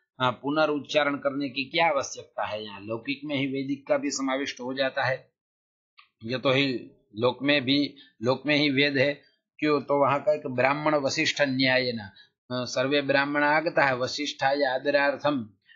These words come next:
अ, ब्राह्म-, ब्राह्मण वशिष्ठ, तो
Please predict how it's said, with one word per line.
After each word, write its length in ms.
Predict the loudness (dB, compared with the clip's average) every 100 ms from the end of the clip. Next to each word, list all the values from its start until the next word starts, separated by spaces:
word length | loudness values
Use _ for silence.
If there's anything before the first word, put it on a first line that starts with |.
| _ _
अ, 380 | -2 0 0 -2 -6 -14 _ -12
ब्राह्म-, 960 | -8 -2 2 2 0 -2 -2 -4 -6 -2
ब्राह्मण 380 | 0 2 2 0
वशिष्ठ, 460 | 0 -4 -8 -10
तो 420 | -12 -12 -14 -14